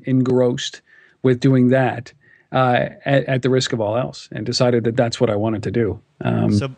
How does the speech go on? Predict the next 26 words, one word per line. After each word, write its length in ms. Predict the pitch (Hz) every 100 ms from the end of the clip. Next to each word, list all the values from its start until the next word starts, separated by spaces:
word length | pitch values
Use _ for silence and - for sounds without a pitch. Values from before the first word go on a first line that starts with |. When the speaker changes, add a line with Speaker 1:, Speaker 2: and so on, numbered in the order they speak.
| _
Speaker 2:
so 140 | - 143
between 300 | 131 151 143
January 800 | 117 135 139 135 131 127 120 123
and 240 | 117 110
February, 640 | - 131 123 117 110 107 101 -
how 120 | 113
many, 400 | 120 120 113 113 117
you 80 |
said 160 | 107 127
you 100 | 110
had 80 | 110
done 160 | 110
five 400 | 104 - 113 113
in 100 | 101
January. 440 | 95 107 110 104 98
How, 160 | 113 107
were 120 | 110
you 180 | 104 104
doing 240 | 110 104
more 240 | 104 104
in 80 | 101
February? 560 | 92 117 131 143 147 143
Like, 280 | 120 104 -
how 220 | 110 123
much 320 | 135 131 - -
did 400 | 127 120 113